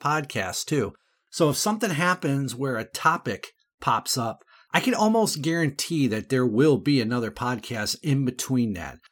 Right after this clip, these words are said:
I'm gonna try to keep my schedule every other week. Thursday's the start. But like I said, if anything topical pops up or something needs to be addressed, and I have the ability to hit the computer and do it,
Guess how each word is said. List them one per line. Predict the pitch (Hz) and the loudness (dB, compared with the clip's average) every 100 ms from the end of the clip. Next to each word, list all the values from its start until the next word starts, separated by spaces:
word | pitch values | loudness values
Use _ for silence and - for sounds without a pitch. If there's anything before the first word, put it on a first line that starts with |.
| _ _ _ | _ _ _
I'm | 117 117 | -6 -2
gonna | 131 | 0
try | - 160 | 2 2
to | 185 | 2
keep | 214 190 | -2 -4
my | 190 | -2
schedule | - 180 170 175 165 123 | 0 2 0 -2 -4 -4
every | 120 165 | -2 0
other | 185 220 | 0 0
week. | 208 202 - - _ - - | 0 -2 -8 -20 _ -14 2
Thursday's | 185 185 160 139 147 147 - | 6 6 4 0 0 0 -2
the | 151 | -2
start. | - 202 131 117 _ _ _ _ _ _ 92 - | 2 2 2 -2 _ _ _ _ _ _ -18 -4
But | 135 | 0
like | 143 151 | 0 2
I | |
said, | 143 185 160 120 | 2 4 4 4
if | - | 0
anything | 143 160 143 165 139 | 0 0 -2 -4 -2
topical | 151 147 143 127 | -2 -4 -4 -6
pops | 120 127 117 - | -6 -4 -4 -4
up | 127 123 - | -6 -6 -6
or | 117 113 | -4 -4
something | 110 143 131 127 | -2 -4 -2 0
needs | 123 127 131 - | 0 0 -2 -4
to | 120 | -4
be | 120 | -2
addressed, | 113 147 143 101 101 - - - _ _ - | -2 -2 0 0 -4 -8 -14 -20 _ _ -6
and | 127 | -4
I | 127 | 0
have | 135 127 | 0 4
the | 127 | 2
ability | 104 143 147 151 131 127 123 - | 4 4 4 4 4 2 0 -2
to | 127 110 - - | -2 -2 -4 -6
hit | 147 | -4
the | 139 | -4
computer | 127 110 147 127 120 | -4 -2 0 2 0
and | 110 104 | -4 -2
do | 147 110 | 0 0
it, | 90 | -4